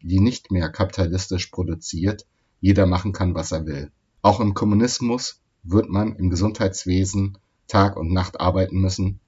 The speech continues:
und dieses hochkomplexe Arbeit muss man planen und organisieren. Es wird sich auch die Frage stellen, welche Leistungen gesellschaftlich erbracht werden sollen. Nicht alles, was technisch möglich ist,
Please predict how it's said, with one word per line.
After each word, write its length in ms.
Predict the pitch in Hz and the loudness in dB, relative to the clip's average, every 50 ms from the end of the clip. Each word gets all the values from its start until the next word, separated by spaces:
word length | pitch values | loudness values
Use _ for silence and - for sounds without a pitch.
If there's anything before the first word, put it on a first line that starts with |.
| _ - | _ -2
und 240 | - 101 98 98 - | 0 0 2 2 0
dieses 540 | 104 113 110 110 120 120 - - - - _ - | -2 -2 0 -2 -2 -2 -2 -4 -8 -8 _ 0
hochkomplexe 960 | 120 117 - - 113 101 98 - 98 95 92 - - - 95 85 - - - - | 0 2 2 2 0 0 0 2 0 0 0 -2 -2 -2 -2 -2 -2 -4 -6 -4
Arbeit 480 | 85 87 90 92 92 95 95 92 - _ | -2 -2 0 2 2 2 2 2 -2 _
muss 260 | - 92 95 95 - - | 0 2 2 2 2 0
man 200 | 87 82 82 85 | -2 -4 -4 -4
planen 480 | - - 90 85 87 90 98 98 101 - | -2 -2 -2 0 0 0 -2 -2 -4 -8
und 160 | - 85 78 | -8 -4 -4
organisieren. 760 | - 82 90 87 85 82 73 76 82 85 82 80 71 67 - _ _ | -2 0 0 0 0 -2 -2 -2 -2 -2 -2 -2 -4 -6 -10 _ _
Es 120 | - - - | -10 -4 -2
wird 140 | 110 110 107 | 0 0 0
sich 140 | 110 110 | 0 -2
auch 100 | 98 95 | -2 -2
die 120 | - - 101 | -2 -2 -4
Frage 300 | - - 98 104 110 117 | -2 0 0 0 0 -2
stellen, 500 | - - - 101 101 104 104 107 110 - | -2 -2 0 0 0 0 -2 -4 -6 -6
welche 260 | - 90 90 - - | -2 -2 -2 0 0
Leistungen 640 | 87 80 82 90 95 95 - - 92 92 98 101 98 | 0 0 2 0 0 0 0 0 0 0 0 -2 -4
gesellschaftlich 800 | 85 76 76 90 85 - - - 90 - - 80 82 85 - - _ - | -6 -4 -2 0 0 0 -2 -2 -4 -6 -6 -6 -6 -6 -8 -10 _ -10
erbracht 420 | - 80 80 80 85 85 - - | -8 -8 -6 -6 -6 -6 -6 -6
werden 220 | 71 69 67 69 69 | -6 -4 -4 -6 -8
sollen. 340 | - 71 67 65 65 65 _ _ _ _ - - | -8 -8 -8 -8 -10 -14 _ _ _ _ -10 -2
Nicht 320 | - 98 98 95 - - - | 0 2 2 2 0 0 2
alles, 400 | 95 107 107 120 120 - - - | 4 4 6 4 4 2 0 -2
was 220 | 95 90 - - | -2 -2 -2 -2
technisch 500 | - - 117 107 - - 95 90 92 - | -4 -4 -4 -4 -4 -4 -4 -4 -4 -2
möglich 480 | - 95 104 104 - 107 104 - - - | 0 0 0 -2 -2 -6 -8 -8 -6 -4
ist, 260 | - 98 95 - - | -4 -4 -4 -6 -12